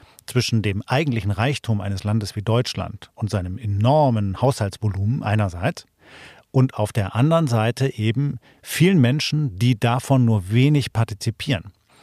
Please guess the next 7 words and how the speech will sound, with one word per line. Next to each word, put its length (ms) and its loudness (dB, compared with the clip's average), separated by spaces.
Also 140 2
es 140 -2
sind 200 2
beispielsweise 920 2
viele 480 4
alleinstehende 960 2
Rentner 580 2